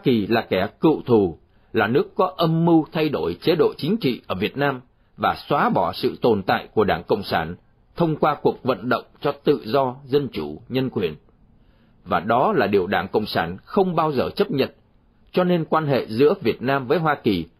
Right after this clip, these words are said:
chưa bao giờ có sự tin cậy, đối tác đúng nghĩa. Cho đến nay, Cộng sản Việt Nam vẫn chỉ nhìn nước Mỹ như một thị trường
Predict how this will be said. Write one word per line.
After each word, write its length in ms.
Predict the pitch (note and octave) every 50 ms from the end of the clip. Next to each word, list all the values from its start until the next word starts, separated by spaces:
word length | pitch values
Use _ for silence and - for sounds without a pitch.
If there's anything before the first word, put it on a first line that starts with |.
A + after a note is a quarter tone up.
| _ _ _ -
chưa 200 | - F#3 F#3 F3
bao 220 | D#3 E3 D#3+ D3+
giờ 260 | C#3+ A#2+ A#2 G2 F2+ E2+
có 160 | - D3+ D#3+
sự 260 | - - C3+ - - _ -
tin 220 | - E3+ D#3+ D3+
cậy, 260 | - - C3 G#2+ D#2+ - _ _ _ _ _ -
đối 180 | - B2+ D3 G3+
tác 260 | G#3 - F#3+ G#3 A#3+ - _ _ -
đúng 220 | - A2+ A#2+ D#3 D#3
nghĩa. 220 | C3+ B2+ C3 F3 - _ _ _ _ _ _ _ _ _ _ _ _ _ _ _ _ _ _ _ _ _ _ _
Cho 140 | - F#3 F3
đến 160 | D#3+ E3+ G3+
nay, 240 | A3 G3 E3+ D#3+ D3 - _ _ _ _ -
Cộng 140 | F3+ D3+ C3
sản 180 | - C3 A#2+
Việt 180 | A#2+ C3 C3+ -
Nam 280 | E3 F#3+ F#3 F3+ E3 D#3
vẫn 180 | D3 D3+ G3 A3+ A3+
chỉ 260 | - B2 F2+ F#2+ G#2+
nhìn 380 | A2+ A#2+ C#3 C#3+ B2 A2 G#2
nước 180 | B2 F3+ G#3+ -
Mỹ 280 | E3+ D#3 D#3 D#3+ G#3+ A#3
như 140 | - E3 F3
một 180 | D#3 B2+ - - -
thị 180 | C#3+ C#3 G#2+ -
trường 240 | - A#2+ G#2+ F#2+